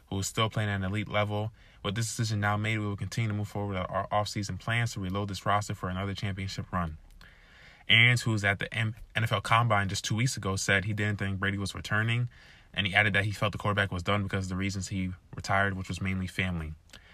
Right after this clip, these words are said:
His children are getting older, and his wife, Gisele Bundchen, has said she has struggled with seeing him take so many hits, but Brady is able to return because of the full support of his family. And in a statement on Sunday, Arians said the team is ecstatic that Brady's returning for another season.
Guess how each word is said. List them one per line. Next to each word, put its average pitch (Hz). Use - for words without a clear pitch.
His -
children 117
are 101
getting 95
older, 117
and 101
his 98
wife, 101
Gisele 95
Bundchen, 113
has 101
said 101
she 104
has 101
struggled 104
with 98
seeing 107
him 101
take 101
so 107
many 98
hits, 110
but 92
Brady 107
is 101
able 101
to 101
return 101
because 95
of -
the 90
full 104
support 98
of 92
his 92
family. 123
And 95
in 107
a 104
statement 113
on 95
Sunday, 110
Arians 107
said 107
the 95
team 107
is 92
ecstatic 110
that 98
Brady's 104
returning 110
for 101
another 98
season. 117